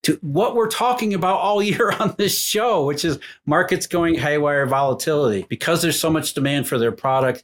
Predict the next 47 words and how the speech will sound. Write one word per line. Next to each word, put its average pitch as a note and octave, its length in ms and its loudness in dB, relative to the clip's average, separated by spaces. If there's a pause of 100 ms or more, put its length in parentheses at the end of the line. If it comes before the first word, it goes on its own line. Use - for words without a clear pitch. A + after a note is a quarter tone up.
there's B2+ 360 2
a A#2 140 2
waiting C3+ 420 0
list C#3 240 -2
to C3 60 -2
get A2+ 180 -2
into E3 340 0
it. D#3+ 220 -2 (320)
But A#2+ 160 0
because D3 400 2
of C3+ 140 0
their B2+ 140 2
sponsorship C3 560 -2
of A#2 120 0
our A#2 100 2
show, D3+ 400 0
they're C3+ 180 0
allowing E3 600 2
us E3+ 380 -2 (300)
to C#3 100 0
give C#3+ 220 2
our D3 240 2
viewers C#3 400 0
who B2 80 -4
click - 260 -4
in F3 80 2
the E3+ 80 2
links D3+ 320 2
in C#3+ 80 0
the C3 80 0
description B2 720 0
to A#2+ 100 -2
skip - 320 -2
the D#3 100 2
line, C3 500 2 (220)
to G#2+ 60 -2
go C#3+ 220 2
priority F3+ 580 0
access D3 480 0
to - 140 -2
their, B2+ 160 2
to - 260 -2
the C3 140 2
material, E3 880 0 (260)
to C3 120 -4
the A#2 120 2
investments. D3 680 0